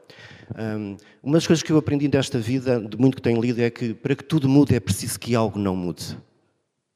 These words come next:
Portanto, este, e, portanto, para que algo não mude, tem que, penso eu que deve haver uma essência, algo que seja fixo.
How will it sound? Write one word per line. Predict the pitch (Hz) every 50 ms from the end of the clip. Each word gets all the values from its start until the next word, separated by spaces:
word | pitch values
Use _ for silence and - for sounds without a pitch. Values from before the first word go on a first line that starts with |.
| _ _ _ _ _ _ _ - - - - - - _
Portanto, | - - - 143 131 - - -
este, | 165 180 - - - - - - - -
e, | -
portanto, | - - - 160 160
para | - 180 165
que | - -
algo | 175 180 160 151
não | 160 160
mude, | 156 165 170 165
tem | - -
que, | - - - - - _ _
penso | 180 175 156 - -
eu | 160 160
que | - -
deve | 160 151 - 147
haver | 143 139 147
uma | 135 135 127
essência, | 120 - - - 165 131 110 - - 107 98 92 -
algo | - 113 123 131 120 117
que | - -
seja | - - 135 120 110 120 110 101 - -
fixo. | - - - 208 - - - - 113 90 90